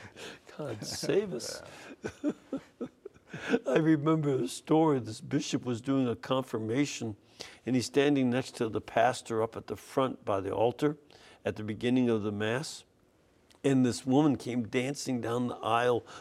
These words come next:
Speaker 1: with a salad bowl full of incense. And she's waving it around and dancing as she goes up the aisle. And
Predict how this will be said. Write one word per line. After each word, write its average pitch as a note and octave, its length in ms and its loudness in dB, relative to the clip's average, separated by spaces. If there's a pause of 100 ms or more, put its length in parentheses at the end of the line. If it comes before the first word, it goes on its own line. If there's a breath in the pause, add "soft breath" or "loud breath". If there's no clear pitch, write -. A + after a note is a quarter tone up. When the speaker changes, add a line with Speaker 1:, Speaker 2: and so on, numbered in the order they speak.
(140 loud breath)
Speaker 1:
with A2+ 220 -2
a A2+ 80 2
salad B2+ 640 2
bowl A2 180 2
full B2 300 -2
of G#2+ 120 -4
incense. - 680 -2 (260 loud breath)
And A2+ 120 -6
she's A2 260 -6
waving A2 440 0
it G#2+ 80 -8
around G#2+ 680 -2
and G#2+ 180 -4
dancing A#2+ 520 0
as A#2+ 100 0
she A#2+ 120 -8
goes A2+ 320 -2
up A#2 180 -4
the D#2 100 -4
aisle. A2+ 300 0 (560 loud breath)
And B2 340 0